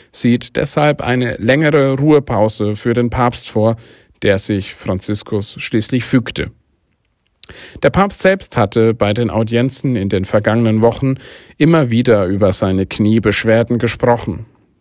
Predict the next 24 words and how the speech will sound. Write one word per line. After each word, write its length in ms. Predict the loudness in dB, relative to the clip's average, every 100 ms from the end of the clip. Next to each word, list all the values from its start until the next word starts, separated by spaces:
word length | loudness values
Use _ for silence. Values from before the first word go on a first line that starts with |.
| -10
Die 200 | -6 -6
persönliche 560 | -6 -2 2 2 2 0
Begrüßung 680 | 0 2 2 2 2 2
und 220 | 0 -4 -4
Begegnung 540 | 0 2 2 2 2
mit 180 | -2 0
Pilgern 520 | 2 2 4 0 0
und 280 | -2 -4 0
Audienzteilnehmern 1000 | 0 2 0 0 0 0 2 0 0 -2 -12 -20 -20 _
ist 280 | -2 -2 -10
deshalb 480 | 0 0 2 -4 -4
vorerst 540 | 0 0 0 -4 -6
ausgefallen. 680 | -2 -2 -2 -8 -8 -8 -10 -20 _ _ _ _ _ _ _ _ _ _ -20 -20 -20 _ _ _ _
Das 220 | -2 2
waren 260 | 0 2 2
die 260 | 2 2
neuesten 400 | 2 2 2 0
Nachrichten 600 | 0 0 -2 -6 -4 -4
aus 160 | -4 0
dem 160 | 0
Vatikan 640 | 0 -2 -4 0 2 2 0
für 280 | 2 2
diese 340 | 2 -2 -2 0
Woche. 340 | 0 -2 -6